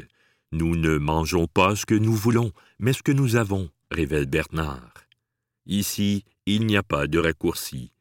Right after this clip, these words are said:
On court sans manger, sans eau,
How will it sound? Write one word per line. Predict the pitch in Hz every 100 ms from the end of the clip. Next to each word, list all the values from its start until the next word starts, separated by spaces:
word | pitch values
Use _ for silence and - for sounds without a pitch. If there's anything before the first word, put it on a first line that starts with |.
| _ _ _ _ -
On | 90
court | 107 139 143
sans | - 135 131
manger, | 131 127 95 101 139 -
sans | - - 87 85 76
eau, | 80 90